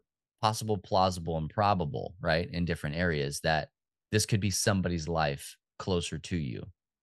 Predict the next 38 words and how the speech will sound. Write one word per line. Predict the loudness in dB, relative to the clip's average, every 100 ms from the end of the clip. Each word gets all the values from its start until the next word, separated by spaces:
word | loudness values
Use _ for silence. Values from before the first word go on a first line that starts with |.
| _ _ _
and | -2 -2 -4 -4
could | 0
even | 0 0 -4 -2
possibly | -2 -2 -6 -6
be | -4
your | -2 -2
life, | -4 -8 -8
right? | -8 -8 -12 _ _ -6
And | -4 2
so | 4 4 2 _ _ _ _ _ _ _ 2
I | 4
don't | 4 2
long | -2 4 4 4
for | 0 0
those | 0 0
moments. | 0 2 0 -4 -6
I | -2
don't | -2 0
want | -2 -4 -6
to, | -2 -2 -2 -6 -10 _ _ -12
to, | -10 -2
to | -2
run | 2 0 2
headlong | 0 0 0 0 0
into | 0 -2
those | -6 -8
things. | -10 -12 -14 -20 _ _ _ _ -4
But |
at | -2
the | 0
same | 2 2 2
time, | 2 2 2 -2
it's | -2
like, | -2 0
man, | 0 0
if | -2
we're, |
if | -6